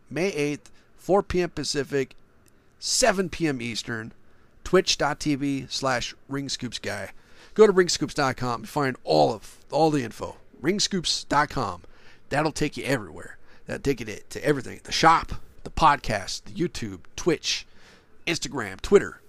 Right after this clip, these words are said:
Everything Ring Scoops, right there on ringscoops dot com. It is your hub for all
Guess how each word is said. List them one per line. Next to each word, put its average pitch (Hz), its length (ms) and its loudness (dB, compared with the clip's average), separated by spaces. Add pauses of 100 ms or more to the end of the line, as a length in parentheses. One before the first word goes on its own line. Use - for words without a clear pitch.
(680)
Everything 196 500 2
Ring 143 180 0
Scoops, - 540 -8 (120)
right 156 220 2
there 139 180 0
on 113 60 -4
ringscoops 117 460 -8
dot 113 240 -2
com. 101 420 -8
It 143 140 0
is 123 140 -2
your 139 120 -2
hub 117 420 -2 (360)
for - 180 -2
all 104 500 2